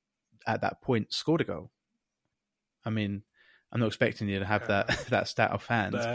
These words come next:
Speaker 2: uh,
Speaker 1: can't kind of
Speaker 2: no.
Speaker 1: think of any.
Speaker 2: Um, well, I suppose, I suppose Declan Rice scored against United. That would be, he, I think he was playing in that left eight that game.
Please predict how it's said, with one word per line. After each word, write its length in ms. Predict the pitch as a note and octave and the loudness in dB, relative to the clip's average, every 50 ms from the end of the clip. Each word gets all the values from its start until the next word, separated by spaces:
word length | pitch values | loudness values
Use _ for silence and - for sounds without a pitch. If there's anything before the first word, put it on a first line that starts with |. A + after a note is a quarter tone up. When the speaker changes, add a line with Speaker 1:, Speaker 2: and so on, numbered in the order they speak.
| G#2 G2+ G#2 A#2 | 0 0 0 0
Speaker 2:
uh, 40 | A#2+ | 0
Speaker 1:
can't 220 | B2 A2+ A2 - | 0 -2 -2 -2
kind 160 | - - - D#3 | -2 -2 0 0
of 60 | C#3 | 0
Speaker 2:
no. 60 | A2+ | 0
Speaker 1:
think 200 | B2 A#2 A#2+ - | 0 -2 -2 -4
of 100 | G#2+ G2+ | -4 -4
any. 280 | G2+ G2+ G#2 G2+ G#2 - - - - - - _ _ _ _ _ _ _ _ _ _ - - | -4 -4 -4 -6 -8 -10 -14 -20 -20 -20 -20 _ _ _ _ _ _ _ _ _ _ -12 -8
Speaker 2:
Um, 680 | A2+ A#2 A#2 A#2 A2+ A2 A2 A2 G#2+ A2 A2 A2+ A2+ - _ _ _ _ _ _ _ _ _ _ _ _ _ - | -6 -6 -6 -6 -8 -10 -12 -14 -16 -18 -18 -20 -20 -20 _ _ _ _ _ _ _ _ _ _ _ _ _ 4
well, 140 | F3 G3 F#3+ | 6 8 8
I 40 | |
suppose, 380 | F3+ - - G3 F#3 F#3 E3+ - | 6 4 0 -4 -4 -4 -4 -6
I 60 | - | -10
suppose 260 | - - - F3 D3+ | -6 -2 0 0 0
Declan 320 | - E3+ D3 - - C3+ C3+ | 2 0 -2 -2 -4 -6 -6
Rice 160 | C3+ C3+ - | -6 -6 -6
scored 200 | - - A2+ G#2+ | -8 -8 -8 -8
against 220 | A2+ A2+ A2+ - | -8 -8 -8 -8
United. 400 | C3 A2+ A2 A2 - G#2 G#2+ - - _ _ _ _ _ _ _ _ _ _ _ _ _ _ _ _ - | -8 -8 -8 -8 -10 -14 -16 -18 -20 _ _ _ _ _ _ _ _ _ _ _ _ _ _ _ _ -8
That 140 | C3 A#2+ | -8 -6
would 100 | A#2 A#2 | -6 -8
be, 480 | - A#2 A2 A2+ A2+ A2+ A2+ G#2+ G2 F2+ - | -8 -8 -8 -8 -8 -10 -12 -12 -14 -14 -12
he, 160 | C#3+ B2 G2+ | -12 -10 -10
I 40 | - | -12
think 200 | - - C#3 B2 | -12 -14 -12 -10
he 60 | A#2+ G#2 | -10 -12
was 100 | G#2 - | -12 -12
playing 420 | - G#2+ G2 G2 G2+ G#2 G#2+ G#2+ - _ _ _ _ _ _ _ _ _ _ _ _ _ _ _ _ _ _ - | -10 -10 -10 -10 -10 -12 -16 -18 -20 _ _ _ _ _ _ _ _ _ _ _ _ _ _ _ _ _ _ -14
in 180 | - B2 G#2+ G2 | -12 -10 -10 -8
that 160 | F#2+ F#2+ G2+ | -10 -10 -10
left 220 | G#2 G2 - - | -12 -12 -12 -12
eight 240 | G2 G2 G2+ F#2+ - _ _ _ _ _ _ _ _ _ _ _ _ _ _ _ _ - | -12 -10 -12 -12 -14 _ _ _ _ _ _ _ _ _ _ _ _ _ _ _ _ -14
that 180 | A#2+ G2 - | -14 -12 -12
game. 260 | - G#2 G#2+ B2+ A#2+ | -12 -12 -12 -14 -16